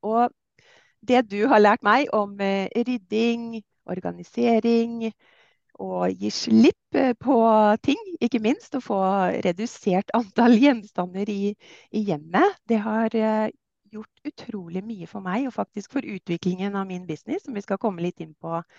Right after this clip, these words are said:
i dag. Men vil du aller først bare kort presentere deg selv og,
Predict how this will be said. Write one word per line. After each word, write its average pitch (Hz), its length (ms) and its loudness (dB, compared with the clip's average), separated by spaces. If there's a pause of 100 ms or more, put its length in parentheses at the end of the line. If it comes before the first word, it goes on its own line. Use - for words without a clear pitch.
(420)
i 196 100 -2
dag. 196 260 2 (640)
Men 277 340 0
vil 285 200 6
du 294 120 2
aller 220 220 2
først - 260 -4
bare 202 280 2
kort - 280 -6
presentere 208 560 -2
deg 262 120 -2
selv 277 380 6
og, 214 340 -4